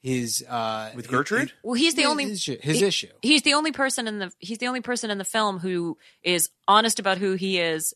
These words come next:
Speaker 3: sees everyone else for who they are, and accepts them as
Speaker 1: So
Speaker 3: they are. Right? So he is the person who is Gertrude's conf-, he, he's the one who tells Gertrude, like, "You have to get over this. You have to make it right."
Speaker 2: And he does also,
Speaker 3: He
Speaker 2: I mean, he
Speaker 3: gets the
Speaker 2: starts,
Speaker 3: letter.
Speaker 2: he does say to Robert,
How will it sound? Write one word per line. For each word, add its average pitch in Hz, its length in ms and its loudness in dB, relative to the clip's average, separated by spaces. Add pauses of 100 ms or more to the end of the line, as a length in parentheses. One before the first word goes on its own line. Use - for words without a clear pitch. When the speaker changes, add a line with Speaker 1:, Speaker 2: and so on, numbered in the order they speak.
Speaker 3:
sees 240 300 2
everyone 202 300 0
else 180 240 2
for 180 140 -4
who 170 120 -2
they 190 200 0
are, 147 340 2
and 156 100 -6
accepts - 380 -4
them 139 400 -2 (320)
as 151 120 4
Speaker 1:
So 147 40 -4
Speaker 3:
they 156 140 -2
are. 202 340 0 (500)
Right? 185 240 4 (220)
So 214 180 4
he 208 320 0
is 175 340 -2
the - 80 -12
person 175 340 -6
who 160 220 -6
is 151 240 -6
Gertrude's 160 760 -6 (220)
conf-, 160 340 0
he, 185 260 -4
he's 202 300 -4
the 185 80 -8
one 175 140 0
who 170 80 -12
tells 165 260 -6
Gertrude, 156 500 -6
like, 143 280 -4 (440)
"You - 80 2
have 208 160 2
to - 80 -6
get 175 140 0
over 175 260 4
this. 151 400 0
You 175 80 -2
have 170 140 -4
to 160 180 -4 (100)
make 165 200 -4
it 156 100 -4
right." 135 260 -4
Speaker 2:
And 220 80 4
he 226 140 0
does 233 240 4
also, 214 220 4
Speaker 3:
He 190 120 4
Speaker 2:
I 196 40 8
mean, 190 80 4
he 175 60 0
Speaker 3:
gets 170 100 8
the 208 80 8
Speaker 2:
starts, 185 320 6
Speaker 3:
letter. 156 180 -2
Speaker 2:
he 170 60 -4
does 175 260 2
say 135 380 4
to 104 160 -6
Robert, 98 460 2